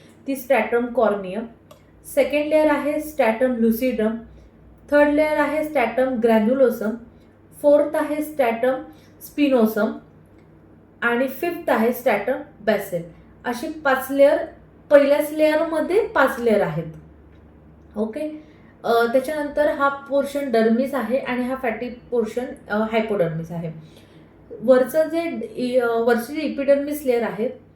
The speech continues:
त्याचं यूज आपल्याला हाय-, obviously हायड्रेशन, अ, प्रोव्हाइड, हायड्रेशन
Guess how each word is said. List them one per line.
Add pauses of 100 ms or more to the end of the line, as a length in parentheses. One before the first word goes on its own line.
(180)
त्याचं
यूज
आपल्याला (160)
हाय-,
obviously
हायड्रेशन,
अ,
प्रोव्हाइड,
हायड्रेशन